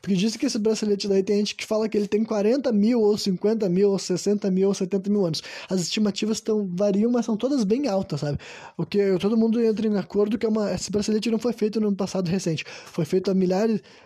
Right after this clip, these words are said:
há dezenas de milhares de anos pra, atrás, sabe? Esse bracelete daí. Agora, cara, se isso daí é mentira, esses cientistas, porque esses artigos são, tipo, esse tipo de informação já foi publicado em, na, nas revistas mainstream, sabe?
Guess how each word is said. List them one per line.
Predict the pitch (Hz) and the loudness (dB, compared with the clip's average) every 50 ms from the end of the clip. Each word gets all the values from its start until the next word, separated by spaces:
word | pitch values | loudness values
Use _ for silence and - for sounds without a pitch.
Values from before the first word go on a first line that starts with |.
| - _ - | -18 _ -4
há | 170 175 180 175 175 175 - - - | -2 0 2 2 0 -2 -4 -10 -16
dezenas | - 262 160 160 196 180 160 208 277 339 349 302 214 | -12 -6 0 2 2 2 2 2 2 2 2 2 2
de | 254 | 2
milhares | 269 269 233 233 240 240 262 214 | 2 2 2 2 2 2 2 2
de | 196 220 | 2 2
anos | 214 214 220 240 - | 2 2 2 0 -2
pra, | - 247 208 | -4 -4 -6
atrás, | 202 - - 185 185 - 180 156 147 - - - - | -6 -6 -8 -8 -4 -4 -4 -4 -4 -8 -12 -18 -18
sabe? | - - 170 165 165 180 | -10 -6 -4 -2 0 0
Esse | 170 - 185 | 0 0 0
bracelete | 170 180 175 160 180 180 170 - | 0 0 0 0 0 -2 -2 0
daí. | - 170 147 - - - - - - - | -2 -2 -2 -4 -10 -20 -20 -20 -10 -4
Agora, | 220 226 220 247 240 220 185 - - - _ - | -2 0 0 2 0 0 -2 -4 -8 -16 _ -6
cara, | - 254 247 226 | -4 -2 -2 0
se | - 240 | 0 0
isso | 247 220 214 | 0 0 2
daí | 254 254 | 2 2
é | 254 | 4
mentira, | 240 226 202 170 - - - - 240 233 | 4 2 2 0 0 -2 -2 0 2 2
esses | 202 - - - | 2 0 -2 -2
cientistas, | - 196 175 156 - - 240 233 - - 165 147 139 - - - - - - - | 0 0 0 0 -2 -2 -2 -2 -2 -2 -6 -6 -6 -8 -14 -18 -20 -20 -16 -10
porque | - 190 - 254 | -6 -2 -2 -2
esses | 247 - 262 | -2 0 0
artigos | 262 233 - - 277 226 - | -2 0 0 -2 -2 -2 -2
são, | - 285 240 | -2 -2 -2
tipo, | - - 226 - - 190 165 - - - - | 0 -2 -4 -2 -2 -2 -2 -4 -10 -10 -6
esse | 214 202 - | -4 -4 -2
tipo | - 233 - | -4 -4 -2
de | 240 269 | -2 -2
informação | - 285 269 247 220 - 240 | 0 0 0 0 0 0 0
já | 254 | -2
foi | 240 - 262 226 | 0 -2 -2 -2
publicado | 269 247 240 269 254 - 226 233 226 | -2 0 0 -2 0 0 0 2 2
em, | 254 247 247 240 | 2 2 2 2
na, | 220 214 233 240 240 | 0 0 0 0 0
nas | 247 262 262 247 233 | 0 0 -2 -2 0
revistas | - 262 208 220 262 269 294 247 | 0 0 0 0 -2 -2 0 0
mainstream, | 262 262 277 294 262 - - - 226 220 196 175 | 0 2 2 0 -2 -4 -4 0 2 2 2 2
sabe? | - - 147 139 147 139 | 0 -2 -2 -2 -2 -4